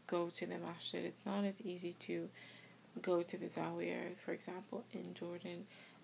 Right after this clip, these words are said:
It's not as easy to just be a Muslim and to be,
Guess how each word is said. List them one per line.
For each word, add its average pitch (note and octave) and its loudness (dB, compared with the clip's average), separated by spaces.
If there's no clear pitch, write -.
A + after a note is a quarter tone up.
It's G#3 -2
not F#3+ 0
as F#3 -2
easy F3+ 0
to - -6
just - 0
be F#3 6
a G#3 10
Muslim F#3+ 4
and E3+ -2
to F3 2
be, F3+ 0